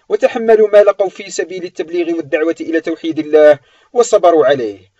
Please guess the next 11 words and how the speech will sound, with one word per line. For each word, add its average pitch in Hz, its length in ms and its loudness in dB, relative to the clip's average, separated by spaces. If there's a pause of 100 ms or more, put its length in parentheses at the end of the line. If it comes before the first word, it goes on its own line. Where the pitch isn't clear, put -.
(220)
وقد - 220 -8
تعاقب 233 540 0
الأنبياء 214 600 -2
والرسل 190 380 -8
على 180 180 -2
الأمم 220 380 -6
في 214 80 -14
القرون 208 380 -2
السابقة 190 480 -4
لهذه 175 440 -4
الغايات، 165 580 2